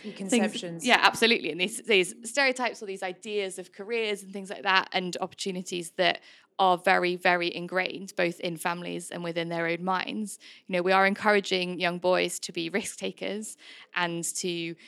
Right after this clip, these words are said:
Speaker 1: cha-, take challenges and, you know, our girls are concerned with being perfect and getting things right. And actually, in science, you have to be willing to take risks and you have to problem solve and you have to push yourself.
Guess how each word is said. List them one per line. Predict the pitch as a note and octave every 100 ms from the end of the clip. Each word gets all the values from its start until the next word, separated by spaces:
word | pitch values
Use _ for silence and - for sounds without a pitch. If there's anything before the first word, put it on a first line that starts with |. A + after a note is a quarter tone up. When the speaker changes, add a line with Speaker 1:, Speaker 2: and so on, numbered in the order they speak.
| - - _
Speaker 1:
cha-, | - A3 -
take | - E3+
challenges | A#3 A3+ G#3 F#3+ F#3 F#3+
and, | F3 E3+ F3 - - - _ _ _ _
you | A#3
know, | G3+ F3 B2+ _
our | F#3+
girls | F3+ G3+ G3 F#3
are | F3+ F3
concerned | - F3+ F#3+ F3+
with | F3+
being | F#3 F3
perfect | F3+ G#3 F#3+ - -
and | F#3
getting | E3+ E3+
things | E3+ E3+
right. | F3 F#3+ F3+ - - - - - - _ _ -
And | G3+
actually, | G3 - A3 F#3+ F3+
in | F3+ G#3+ A3
science, | F#3+ G#3 F#3+ F#3 G3 -
you | F#3
have | F#3+ G#3 G3
to | -
be | F3+
willing | F3+ F#3 F3+ F3+
to | G3 G3+
take | G#3 -
risks | F3+ E3+ -
and | F3
you |
have | F#3 G3
to | -
problem | G3 F#3 F3+
solve | F3+ F3 E3+
and | E3+
you | E3+
have | F3 F3+
to | F#3
push | G3 F3+
yourself. | F#3 E3+ - B2 A3